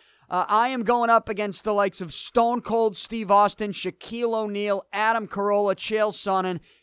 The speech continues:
just to name a few. You can check out the standings. We make N F L picks every week.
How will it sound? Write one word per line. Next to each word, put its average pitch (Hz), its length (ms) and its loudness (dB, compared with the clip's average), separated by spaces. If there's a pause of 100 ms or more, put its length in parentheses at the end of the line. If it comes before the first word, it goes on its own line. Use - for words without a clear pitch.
(100)
just 156 480 -2
to 220 100 -6
name 196 320 -4
a 160 80 -6
few. 208 340 -8
You 202 200 -6
can 185 120 -8
check - 240 -4
out 185 140 -4
the 156 80 -16
standings. 190 540 -8
We 190 120 -6
make 180 240 -6
N 196 140 -6
F 208 160 -6
L 196 140 0
picks - 340 -8
every 190 240 -2
week. 170 320 -4